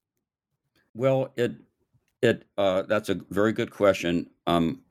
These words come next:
I think it's, it's a manifestation of a, of a certain level of consciousness. And, uh,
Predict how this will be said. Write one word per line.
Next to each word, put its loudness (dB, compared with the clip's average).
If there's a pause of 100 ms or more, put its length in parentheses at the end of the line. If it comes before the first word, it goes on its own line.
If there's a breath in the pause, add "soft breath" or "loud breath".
(220)
I 2
think -4 (540)
it's, 2
it's -4
a -4
manifestation 0
of -2
a, -2 (100)
of 2
a -2
certain -2
level -2
of -4
consciousness. -4 (360)
And, -2 (220)
uh, 0